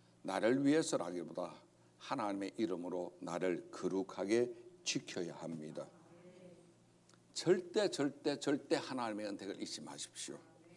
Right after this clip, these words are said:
"내 영혼아 야훼를 성숙하며 그 모든 은택을 잊지 말지어다." 잊어서는 안 돼요. 하나님이 나를 사랑하셨지, 하나님이 내게 응답하셨지, 하나님의 성령으로 내게 충만히 채워주시고 내가 하는 발걸음을 인도하시지,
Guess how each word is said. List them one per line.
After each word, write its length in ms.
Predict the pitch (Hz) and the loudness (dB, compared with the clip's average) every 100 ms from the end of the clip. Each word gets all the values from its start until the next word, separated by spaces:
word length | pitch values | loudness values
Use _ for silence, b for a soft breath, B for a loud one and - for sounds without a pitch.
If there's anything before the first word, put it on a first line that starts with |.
| b b b b b b - | b b b b b b -4
"내 240 | 90 101 | 4 8
영혼아 440 | 98 101 101 98 95 | 8 6 4 6 6
야훼를 340 | 92 95 98 | 6 6 4
성숙하며 760 | - 98 90 - 104 101 98 92 | 4 -4 -6 -4 0 2 2 0
그 120 | - 95 | -4 -2
모든 1120 | 95 104 110 120 131 139 139 143 156 156 156 160 | 2 8 12 12 12 12 10 10 8 4 0 0
은택을 500 | 127 120 123 120 120 | -2 0 0 0 -2
잊지 220 | - - | -6 -10
말지어다." 680 | - 71 - - - - - - - - - - - 123 | -14 -14 -12 -12 -16 -16 -18 -18 -20 -20 -20 -20 0 2
잊어서는 340 | 101 90 73 | 2 0 -6
안 200 | 69 69 | -10 -10
돼요. 260 | 78 65 - - b b b b b b | -8 -8 -10 -18 b b b b b b
하나님이 400 | - 92 90 90 | -12 -10 -8 -8
나를 280 | 87 90 90 | -6 -8 -8
사랑하셨지, 960 | - 87 85 87 - 87 - 110 90 - B B | -10 -12 -12 -12 -8 -8 -6 -6 -6 -10 B B
하나님이 400 | - 101 101 92 | -8 -4 -4 -4
내게 260 | 95 92 104 | -4 -2 -2
응답하셨지, 1040 | 95 92 95 95 95 92 95 90 107 98 - B B | -2 -4 -4 -4 -4 -4 -4 -2 0 -2 -2 B B
하나님의 460 | - 107 101 101 95 | -2 0 0 -2 -4
성령으로 560 | - 104 104 101 98 | -6 -4 -2 0 -2
내게 300 | 95 101 101 | 0 -2 -2
충만히 420 | - 110 104 107 98 | -4 -6 -4 -4 -4
채워주시고 600 | 107 104 101 101 123 95 | -2 0 0 -2 -2 0
내가 200 | 101 104 | 2 2
하는 160 | 104 | 0
발걸음을 540 | 92 98 113 101 104 - | -2 -2 -2 -2 -2 -4
인도하시지, 800 | 113 107 95 98 95 90 101 | -2 0 0 -2 -4 -4 -4